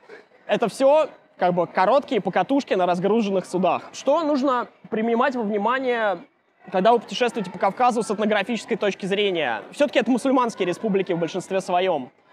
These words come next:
А это значит, что идея там переодеться и посверкать голой задницей, э, рядом с местными жителями — это плохая идея. Им это не понравится. То есть они на вас, конечно, не бросятся с кинжалом,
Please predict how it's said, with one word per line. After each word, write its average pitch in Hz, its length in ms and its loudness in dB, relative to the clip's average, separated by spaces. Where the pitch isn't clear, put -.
А 190 100 4
это 208 140 2
значит, 247 360 0
что 233 440 2
идея 220 320 2
там 175 320 0
переодеться 214 540 0
и 240 60 0
посверкать 214 480 -2
голой 202 260 2
задницей, 190 680 0
э, 151 560 4
рядом 190 240 2
с - 40 -12
местными 220 360 -2
жителями — 254 480 0
это 208 260 0
плохая 185 480 0
идея. 139 480 -4
Им 233 160 0
это 247 160 0
не 208 60 2
понравится. 170 580 0
То 196 120 -2
есть 185 120 -2
они 220 120 0
на 247 100 2
вас, 233 120 4
конечно, 240 280 -2
не 233 40 2
бросятся 240 360 0
с - 80 -14
кинжалом, 190 680 2